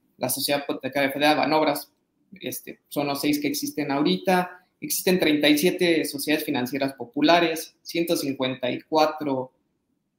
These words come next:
sí, alrededor de ciento cincuenta y cuatro cooperativas de ahorro y préstamo, setenta y dos uniones de crédito y, eh, a partir del dos mil dieciocho, que entra en marzo de dos mil dieciocho, que entran a nueva ley fintech,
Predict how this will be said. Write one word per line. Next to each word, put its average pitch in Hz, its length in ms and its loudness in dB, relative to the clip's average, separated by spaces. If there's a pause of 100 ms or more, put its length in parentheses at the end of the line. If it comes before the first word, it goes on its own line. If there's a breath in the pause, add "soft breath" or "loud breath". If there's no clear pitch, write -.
sí, 196 120 -2
alrededor 165 400 2
de 175 80 2
ciento 175 220 0
cincuenta 139 300 -2
y 147 60 -2
cuatro 160 280 2
cooperativas 147 580 2
de 147 80 0
ahorro 147 160 2
y 151 80 2
préstamo, 196 540 0
setenta 147 480 -2
y 160 60 0
dos 180 160 0
uniones 180 320 0
de 147 120 -8
crédito 202 800 -2 (100)
y, 226 460 2 (1120)
eh, 139 400 6
a 131 140 2
partir 156 340 -2
del 147 400 2
dos 139 160 0
mil 151 160 -2
dieciocho, 156 420 0
que 135 120 -8
entra 135 500 -2
en 143 160 -2
marzo 156 240 -2
de 139 140 0
dos 131 100 -4
mil 147 140 0
dieciocho, 147 560 -4
que 131 80 -6
entran 139 320 -2
a 123 80 -2
nueva 139 240 0
ley 143 220 0
fintech, 170 520 -2